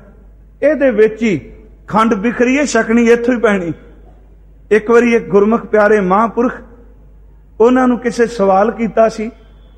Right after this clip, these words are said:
ਵੀ ਨਾਮ ਜਪਣਿਆ ਕਲੇਸ਼ ਨਹੀਂ ਛੱਡਦਾ ਪਿਆ, ਘਰਾਂ ਵਿੱਚ ਕਲੇਸ਼ ਬੜਾ ਹੈ। ਤੁਸੀਂ ਦੇਖੋ ਕਿ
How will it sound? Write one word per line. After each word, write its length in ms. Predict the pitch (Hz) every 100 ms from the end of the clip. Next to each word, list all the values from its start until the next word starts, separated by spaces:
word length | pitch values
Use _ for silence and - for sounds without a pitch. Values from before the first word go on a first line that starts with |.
| - - 147
ਵੀ 120 | 220
ਨਾਮ 380 | 220 214 226 254
ਜਪਣਿਆ 480 | 220 220 226 247 254
ਕਲੇਸ਼ 540 | 247 240 226 240 233
ਨਹੀਂ 160 | 220 214
ਛੱਡਦਾ 420 | 214 185 180 185
ਪਿਆ, 180 | 175 170 - - - -
ਘਰਾਂ 480 | - - - 214 185
ਵਿੱਚ 180 | 196 220
ਕਲੇਸ਼ 400 | 226 240 233 240
ਬੜਾ 220 | 240 247
ਹੈ। 40 | 285 - - - - - - -
ਤੁਸੀਂ 220 | - 214 233
ਦੇਖੋ 560 | 208 226 208 208 254 247 - - - - - -
ਕਿ 440 | 262 269 240 220